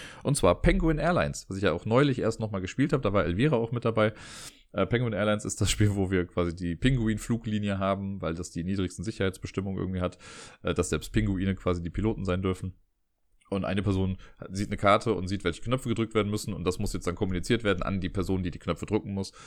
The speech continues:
Und man hat eigentlich nur dreißig Sekunden Zeit. Jedes Mal, wenn man das aber schafft, äh, das Richtige zu drücken, kriegt man so einen Ta-, ähm, so einen Token. Damit kann man die Sanduhr wieder rumdrehen. Und man muss quasi es nur schaffen, fünfmal so Anweisungen zu befolgen. Äh, und dann hat man einen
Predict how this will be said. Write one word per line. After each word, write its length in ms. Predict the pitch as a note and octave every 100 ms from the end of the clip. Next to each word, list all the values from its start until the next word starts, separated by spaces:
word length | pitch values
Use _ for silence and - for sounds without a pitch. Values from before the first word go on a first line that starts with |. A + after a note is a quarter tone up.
| - -
Und 140 | - F2
man 80 | F2+
hat 160 | G#2
eigentlich 300 | - G2+ G#2
nur 100 | F#2
dreißig 300 | F2 F#2+ -
Sekunden 260 | - F2 E2
Zeit. 320 | - C3 C3+
Jedes 220 | F2+ -
Mal, 100 | E2
wenn 80 | E2
man 100 | D#2
das 180 | D2+ -
aber 200 | D#2 D2
schafft, 400 | - B2+ - - -
äh, 140 | F#2+
das 160 | F#2 -
Richtige 240 | G2+ G#2
zu 100 | G#2+
drücken, 300 | G2 G#2 G#2
kriegt 180 | - -
man 100 | F2
so 60 |
einen 160 | D#2+ E2
Ta-, 180 | - -
ähm, 360 | E2+ D#2 D2+ D2
so 60 | D#2
einen 80 | D#2
Token. 280 | A2+ A2
Damit 200 | F2 D#2+
kann 100 | -
man 80 | D#2
die 60 | D#2
Sanduhr 280 | F2+ B2+ G2+
wieder 140 | F#2+
rumdrehen. 420 | F#2 F#2+ F#2 F2+ - - - -
Und 120 | -
man 100 | F#2+
muss 200 | G2+ A#2
quasi 300 | - G2 A2+
es 80 | A#2
nur 80 | A2
schaffen, 260 | G#2 A2 G#2+
fünfmal 540 | - B2 - G2 G2+
so 80 | G2+
Anweisungen 500 | F#2+ G#2+ F#2+ F2+ F2+
zu 140 | -
befolgen. 520 | - - A#2+ C3+ C#3+ C#3 - - - - _ -
Äh, 180 | F#2+ F#2+
und 160 | F2
dann 100 | F2
hat 120 | F#2 F#2
man 120 | F2+
einen 300 | - F#2+